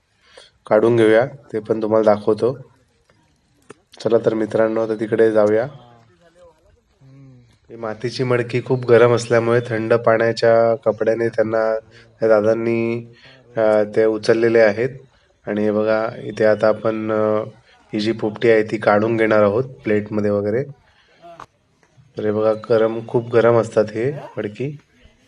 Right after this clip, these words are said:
कारण याला बराच वेळ आगीमध्ये ठेवण्यात आलेलं होतं. आणि ही आपली पोपटी पूर्णपणे शिजलेली आहे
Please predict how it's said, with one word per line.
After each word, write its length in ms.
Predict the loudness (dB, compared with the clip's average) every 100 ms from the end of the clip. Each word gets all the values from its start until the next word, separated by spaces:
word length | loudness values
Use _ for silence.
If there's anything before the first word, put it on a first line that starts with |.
| _ _ _ _ _ _ _ -6
कारण 280 | -2 -2 -2
याला 300 | 2 2 4
बराच 440 | 6 6 4 2
वेळ 320 | 2 2 0 -4 -4
आगीमध्ये 440 | -2 -2 0 0
ठेवण्यात 380 | -2 -2 0 2
आलेलं 300 | 2 0 0
होतं. 280 | 0 -2 -6 -8 _ _ _ _ _ _ _ _ _ _ -8
आणि 380 | -6 -4 -4 -4 -6 -10 -16 -4
ही 60 |
आपली 240 | -4 -2 -2
पोपटी 320 | -4 -4 -4
पूर्णपणे 540 | -2 0 2 2 0
शिजलेली 520 | -2 -4 0 2 6
आहे 340 | 6 4 0